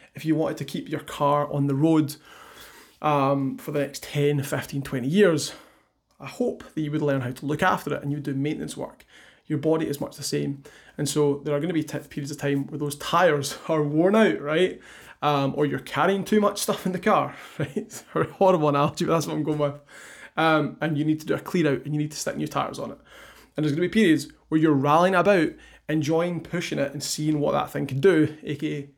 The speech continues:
how much <laughs> the alcohol can you consume, how many margaritas can you drink, how much pizza and ice cream can you inhale, <laughs> right?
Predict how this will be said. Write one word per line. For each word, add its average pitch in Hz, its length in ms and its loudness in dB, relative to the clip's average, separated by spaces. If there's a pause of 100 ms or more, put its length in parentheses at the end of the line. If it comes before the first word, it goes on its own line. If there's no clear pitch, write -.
(160)
how 180 100 -2
much - 280 2
<laughs> - 300 -10
the - 180 2
alcohol 175 520 4
can 170 200 -2
you 156 140 0
consume, 147 540 -6 (300)
how 160 80 -2
many 165 120 0
margaritas 165 500 2
can 147 120 -2
you 139 60 0
drink, 135 360 -4 (360)
how 170 120 -4
much - 220 0
pizza 151 440 0 (300)
and 143 80 -2
ice 160 220 0
cream 139 300 -2 (320)
can 147 200 2
you 147 380 2 (680)
inhale, 151 500 0 (120)
<laughs> - 100 -20
right? - 360 2